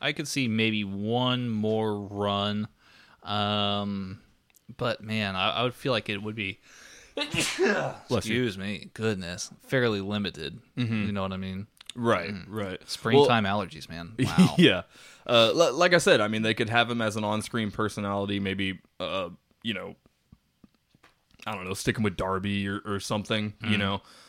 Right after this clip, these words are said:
Speaker 2: Uh, not that Darby needs it either. I, I don't know.
Speaker 1: Well, uh, since you, since you brought it up,
Speaker 2: Yeah.
Speaker 1: Bo-, Booker T uh, yes, the master of the spinneroonie, the five-time, five-time, five-time, five-time, five-time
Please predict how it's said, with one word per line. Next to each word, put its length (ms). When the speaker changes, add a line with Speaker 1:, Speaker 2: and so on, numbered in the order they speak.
Speaker 2:
Uh, 220
not 160
that 120
Darby 300
needs 220
it 120
either. 420
I, 120
I 20
don't 100
know. 120
Speaker 1:
Well, 420
uh, 260
since 260
you, 80
since 200
you 60
brought 180
it 80
up, 200
Speaker 2:
Yeah. 100
Speaker 1:
Bo-, 60
Booker 220
T 500
uh, 480
yes, 520
the 80
master 460
of 100
the 220
spinneroonie, 800
the 120
five-time, 680
five-time, 760
five-time, 720
five-time, 640
five-time 800